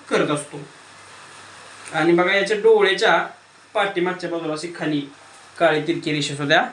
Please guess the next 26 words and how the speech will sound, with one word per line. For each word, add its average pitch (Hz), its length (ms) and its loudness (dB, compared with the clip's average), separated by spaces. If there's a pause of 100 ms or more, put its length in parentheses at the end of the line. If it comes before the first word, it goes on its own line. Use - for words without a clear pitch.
(200)
असते. 156 460 -2 (340)
तर 151 60 -12
साप 170 280 2
बघा 175 420 2 (360)
स्वतःहून 175 440 0 (420)
कधी 165 280 -2
कुणाला 151 220 -4
चावत 156 340 2 (320)
नसतात. 165 360 0 (400)
ज्या 165 280 0
वेळेला 190 320 2
त्याला 180 160 -2
धोका 180 280 -2
वाटतो 156 420 -2 (360)
त्याच 151 180 -4
वेळेला 156 240 -4
तो 180 220 0 (440)
चावू 165 160 2
शकतो. 143 380 -12
बघा 151 320 0 (460)
चॉकलेट 156 360 -6
रंगाची 156 280 -4
त्याची 160 360 -4 (160)
दुबागलेली 151 580 -4
जीभ 156 260 -4 (300)
आहे. 147 400 -4